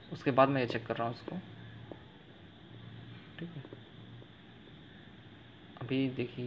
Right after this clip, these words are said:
ये दो सौ अट्ठानवे की value है, ठीक है,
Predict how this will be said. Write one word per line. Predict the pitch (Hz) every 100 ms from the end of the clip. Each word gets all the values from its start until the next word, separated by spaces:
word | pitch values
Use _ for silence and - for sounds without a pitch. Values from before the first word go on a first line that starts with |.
| 123
ये | 135 131
दो | 120 120
सौ | - 151
अट्ठानवे | - - 123 123 123 123
की | 123
value | 120 123
है, | 123 - - - - - - - -
ठीक | 139
है, | -